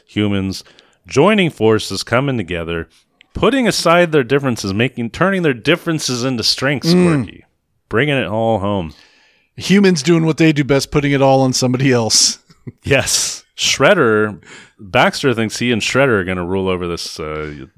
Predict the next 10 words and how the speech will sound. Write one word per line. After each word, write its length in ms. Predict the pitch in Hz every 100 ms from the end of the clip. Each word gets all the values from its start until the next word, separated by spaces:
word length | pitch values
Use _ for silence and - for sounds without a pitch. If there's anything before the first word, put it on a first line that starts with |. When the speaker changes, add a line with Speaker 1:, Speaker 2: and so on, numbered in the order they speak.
| 65 55 -
Speaker 1:
changed 400 | - 104 98 85
universe 420 | 92 92 85 80
with 220 | 98 - -
Krang, 360 | 87 78 78
but 160 | 76 78
Shredder 360 | - 110 110
has 160 | 95 82
Baxter 420 | 85 92 - 85
dragged 320 | 80 90 85
away, 280 | 78 85 82